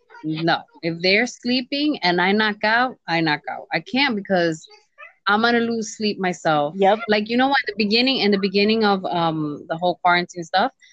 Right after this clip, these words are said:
Speaker 2: Uh-huh.
Speaker 1: I, I was gonna sleep really late. Like, I could not sleep, but it's because there was a change, you know? We, it's a
Speaker 2: Yeah.
Speaker 1: drastic change.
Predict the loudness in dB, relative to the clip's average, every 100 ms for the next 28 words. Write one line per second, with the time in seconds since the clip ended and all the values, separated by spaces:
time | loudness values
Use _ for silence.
0 | 2 4 4 4 2 4 4 2 -2 -14
1 | -20 _ -2 0 2 2 2 2 0 -4
2 | -6 -6 -6 2 4 4 4 2 2 -2
3 | _ -12 -10 -10 -8 -8 -6 -4 -2 0
4 | 0 -4 -12 -10 -6 -6 -6 _ _ _
5 | 2 4 4 2 -2 2 2 2 0 0
6 | -2 -2 0 0 0 -2 0 0 0 0
7 | 2 2 2 2 -2 -2 -8 -6 -2 -2
8 | -2